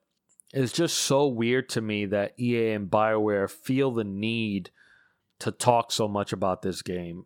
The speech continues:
And I sort of feel like with the fact that BioWare's last two projects have been just these monumental flops, and it's, BioWare as a company has become almost like this case, this case study, you know,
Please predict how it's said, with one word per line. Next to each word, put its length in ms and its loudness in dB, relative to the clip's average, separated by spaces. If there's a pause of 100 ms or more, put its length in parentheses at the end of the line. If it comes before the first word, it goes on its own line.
And 160 -2
I 80 2
sort 320 0
of 100 -2
feel 300 0
like 380 0
with 140 -2
the 100 -4
fact 420 -2
that 280 0 (360)
BioWare's 560 2
last 400 -2
two 100 0
projects 480 0
have 180 -4
been 340 -4 (180)
just 260 -6
these 240 -2
monumental 840 -2
flops, 680 -2 (720)
and 200 0
it's, 440 -6
BioWare 800 2
as 80 -6
a 40 -6
company 360 -4
has 160 -2
become 680 -4
almost 380 -4
like 160 -2
this 240 -6
case, 640 -4 (720)
this 220 0
case 360 0
study, 600 0 (120)
you 200 -4
know, 260 0